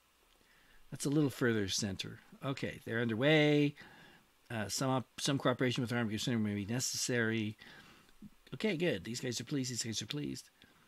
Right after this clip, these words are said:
That's good. So now we've got Army Group Center. This is a much easier decision for me to make because I think the only one that you really can make is Minsk, Smolensk. So we're gonna do that.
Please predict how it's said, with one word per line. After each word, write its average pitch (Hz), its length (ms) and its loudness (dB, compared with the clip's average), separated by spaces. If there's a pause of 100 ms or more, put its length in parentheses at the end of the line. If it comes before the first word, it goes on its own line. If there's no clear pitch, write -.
(140)
That's - 300 -4
good. 120 320 -2 (200)
So - 180 0
now 170 300 6
we've 156 200 8
got 143 180 6
Army 131 220 4
Group 113 160 0
Center. 117 420 4
This 120 220 -2
is 143 140 2
a 135 40 4
much 127 200 2
easier 143 340 2
decision 131 400 0
for 135 140 -2
me 135 120 2
to 135 60 2
make 170 260 -2
because 120 240 -2
I 113 80 2
think 123 200 -2
the 110 140 -6
only 143 360 2
one 123 280 4
that 113 180 0
you 117 80 0
really 113 180 2
can 131 320 2
make 117 240 2
is 104 160 -2
Minsk, 110 380 0
Smolensk. 107 800 0 (1000)
So 110 120 -12
we're 98 60 -6
gonna 110 180 2
do 104 140 0
that. 104 360 0